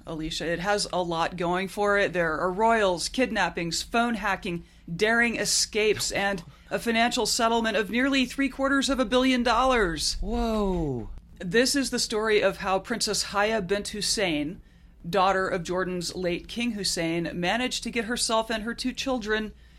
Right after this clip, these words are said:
Speaker 1: away from her, let's say, very persistent husband, Sheikh Mohammed bin Rashid Al Maktoum, the multi-billionaire ruler of Dubai.
Speaker 2: Wow.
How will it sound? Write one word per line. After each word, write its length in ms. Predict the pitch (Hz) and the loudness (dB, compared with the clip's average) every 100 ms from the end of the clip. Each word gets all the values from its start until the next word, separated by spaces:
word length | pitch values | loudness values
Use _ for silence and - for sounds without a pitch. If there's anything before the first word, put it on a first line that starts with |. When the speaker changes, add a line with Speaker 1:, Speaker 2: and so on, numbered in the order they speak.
| - - | -16 -4
Speaker 1:
away 360 | 233 220 202 | 0 4 4
from 440 | 196 214 196 190 180 | 4 2 2 0 -4
her, 500 | 196 185 185 175 - | -2 2 2 0 -4
let's 280 | 185 175 - | -4 -2 -2
say, 340 | 196 180 175 | 0 0 -2
very 300 | 175 185 185 | -4 -2 -2
persistent 800 | 180 180 - 208 - 190 170 - - | -2 -4 -2 0 -2 -2 -6 -8 -6
husband, 460 | 240 226 190 185 170 - - - - | -4 -2 -2 -4 -8 -20 -20 -20 -16
Sheikh 400 | - - 254 240 | -2 0 2 0
Mohammed 600 | 226 247 - 262 262 202 | 0 0 2 2 2 2
bin 220 | 202 233 214 | 0 0 0
Rashid 560 | 220 - - 202 202 | -2 -2 -2 0 0
Al 220 | - 175 | 2 0
Maktoum, 800 | 175 151 151 - 247 254 226 208 175 - - | 2 -2 -4 -6 0 2 0 -4 -10 -18 -16
the 160 | 175 196 | -6 -2
multi-billionaire 880 | 185 180 202 165 170 170 165 165 | -2 -2 -4 -2 -2 0 0 0
ruler 420 | 160 160 156 156 147 | -2 -4 -4 -4 -2
of 320 | 156 156 165 | -2 -4 -8
Dubai. 800 | 160 135 175 160 156 147 - - - - - - | -14 -6 -4 -2 0 -2 -4 -8 -14 -20 -20 -4
Speaker 2:
Wow. 540 | 101 104 104 87 80 | 6 8 8 4 -4